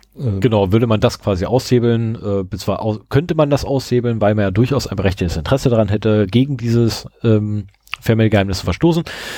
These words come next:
Speaker 2: Bla, bla, äh, könnte man machen.
Speaker 1: Und das Telekommunikationsgesetz ist auch nicht der Weisheit letzter Schluss, ne? Also du kannst da auch eine Ab-, eine Abwägung treffen, also es, wenn's zum Beispiel darum geht,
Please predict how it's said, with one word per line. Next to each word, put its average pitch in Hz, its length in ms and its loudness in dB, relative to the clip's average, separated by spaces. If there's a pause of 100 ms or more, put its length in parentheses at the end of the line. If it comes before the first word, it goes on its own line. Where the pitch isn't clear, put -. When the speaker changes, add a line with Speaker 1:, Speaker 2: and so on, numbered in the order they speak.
(300)
Speaker 2:
Bla, 95 140 2
bla, 160 260 2 (140)
äh, 127 440 6
könnte 147 220 -2
man 101 120 0
machen. 131 200 0 (300)
Speaker 1:
Und 117 200 0
das - 120 0
Telekommunikationsgesetz 131 1160 0
ist - 80 -6
auch 127 80 2
nicht 123 140 -2
der 98 100 -2
Weisheit 98 320 -2
letzter 98 240 -4
Schluss, 95 300 -8
ne? 120 100 0
Also 110 160 0
du 110 60 0
kannst 117 260 -2
da 120 60 2
auch 110 120 0
eine 117 140 0
Ab-, 107 160 0 (160)
eine 110 400 4 (460)
Abwägung 127 540 2
treffen, 123 420 -2
also 113 180 4
es, - 180 -4 (320)
wenn's 117 440 -4
zum 120 100 2
Beispiel 110 240 0
darum 104 320 0
geht, 104 380 0